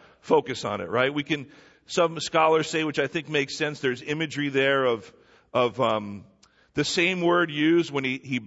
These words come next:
he said, it breathe, he breathed on them. It's the same im-, imagery and, and word use from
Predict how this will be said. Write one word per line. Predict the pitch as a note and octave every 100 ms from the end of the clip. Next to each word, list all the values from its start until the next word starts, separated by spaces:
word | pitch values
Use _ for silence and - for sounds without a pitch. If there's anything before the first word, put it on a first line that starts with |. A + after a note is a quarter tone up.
| -
he | B2+
said, | - B2+ A2 G#2 - _
it | - B2+
breathe, | A2 A#2 C3+ D3 D#3+
he | C#3+
breathed | A#2+ B2+ E3 F3+
on | F#3
them. | G#3 A3 G#3+ _ _
It's | - -
the |
same | D3 F3+ F3
im-, | F3+ F#3+
imagery | E3 F3+ A#2+ B2+ B2+
and, | B2
and | B2 A#2+ A#2+
word | C#3 D3 C#3+
use | - A#2+ C3+ - - A2
from | - B2 A#2+ A2 A2